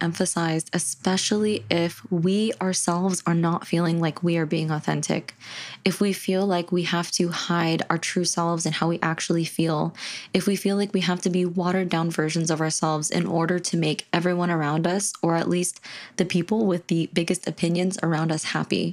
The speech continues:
I wanted to just share with you a few ways that you can actually be more authentic. And I also just want to break down authenticity.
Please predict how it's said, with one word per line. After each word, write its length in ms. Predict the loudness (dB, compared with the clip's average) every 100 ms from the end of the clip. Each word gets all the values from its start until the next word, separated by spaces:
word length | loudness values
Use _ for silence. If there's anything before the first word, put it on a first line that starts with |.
| -6 _ -2
I 140 | 0
wanted 300 | 2 0 0
to 80 | 0
just 200 | 0 0
share 220 | 0 0
with 240 | 0 0 0
you 400 | 2 0 -2 -2
a 60 | -4
few 360 | -2 0 2 2
ways 360 | 2 0 0
that 100 | 0
you 140 | 0 0
can 160 | -2 0
actually 500 | 0 0 0 0 0
be 380 | 0 0 0 0
more 420 | 0 2 0 0
authentic. 720 | -2 -2 -2 0 0 0 -4 -14 -14 -10 -2
And 80 | 0
I 100 | 2
also 320 | 0 0 0
just 220 | 0 0
want 120 | 2 0
to 60 |
break 380 | 0 -2 -2 -2
down 380 | -2 2 0 0 -2
authenticity. 880 | -2 0 0 0 0 0 0 0